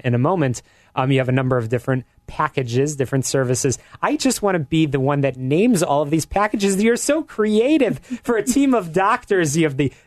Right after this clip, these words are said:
Jet Setter blend, the Immunity blend, the Headache blend, the Hangover blend, the Blo-, the Boss blend, the Beauty blend. So many different fantastic packages with so many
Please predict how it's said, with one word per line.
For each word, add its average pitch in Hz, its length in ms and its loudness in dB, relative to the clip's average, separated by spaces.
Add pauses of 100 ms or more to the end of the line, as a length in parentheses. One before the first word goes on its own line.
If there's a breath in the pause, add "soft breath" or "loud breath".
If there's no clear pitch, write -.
Jet 151 340 0
Setter 151 320 0
blend, 151 320 0
the 180 80 2
Immunity 165 400 2
blend, 156 280 -2
the 165 100 2
Headache 180 340 -2
blend, 165 240 0
the 190 60 2
Hangover 165 400 0
blend, 160 220 -2
the 196 60 0
Blo-, 196 400 0
the 151 80 -6
Boss 185 260 -2
blend, 151 280 -2 (180 soft breath)
the 202 80 -2
Beauty 196 300 -2
blend. 175 260 0
So 214 240 -2
many 240 180 2
different 175 380 -4
fantastic 156 540 -2
packages 143 400 -2
with 139 100 -12
so 175 140 -2
many 165 180 0